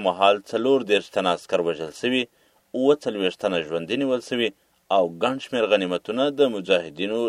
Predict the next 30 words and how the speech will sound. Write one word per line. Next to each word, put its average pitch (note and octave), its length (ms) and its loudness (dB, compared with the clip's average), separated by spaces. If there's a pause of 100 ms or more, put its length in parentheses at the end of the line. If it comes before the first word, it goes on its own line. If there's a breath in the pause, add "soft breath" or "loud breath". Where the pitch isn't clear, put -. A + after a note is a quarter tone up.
(120)
لاسته G#2+ 320 4
لوېدلي D#2 440 -10
دي. F2 100 -4 (680)
د F2+ 160 -6 (220)
هلمند A#2 360 -4
په B2 120 -4
نادعلي F2+ 380 2
کې A#2 160 -4
د G#2+ 160 -2
دشمن G2 380 -4
دوې F#2 240 0
پوځي F2 360 -4
شوبلې E2+ 420 -4
ویجاړې، F#2+ 420 2 (360)
دولس A2 380 -2
تنه E2+ 220 -6
ګوډاګیان E2 540 -2 (300)
مړه F#2+ 240 0
او F#2+ 140 6
ټپیان G2+ 480 -6
دي. D#2+ 160 -8 (680)
د G2+ 340 6
زابل G#2 320 6
په A2 120 2 (120)
سیوري D3+ 280 -4
ولسوالۍ F2 540 2
کې C3 140 -6
د B2+ 80 -4
یوه A2+ 240 -2
ګوډاګي F#2 340 0